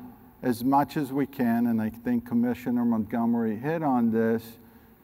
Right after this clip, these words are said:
to use some of the work and to try to standardize our processes to be as consistent as we can with the G S Cs. Um,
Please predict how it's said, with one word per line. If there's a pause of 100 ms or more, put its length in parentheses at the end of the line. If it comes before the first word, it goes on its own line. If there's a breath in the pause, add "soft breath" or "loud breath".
to
use
some
of
the
work
and
to
try
to
standardize
our
processes (420 loud breath)
to
be
as
consistent
as
we
can (420 loud breath)
with
the
G
S
Cs. (720 loud breath)
Um,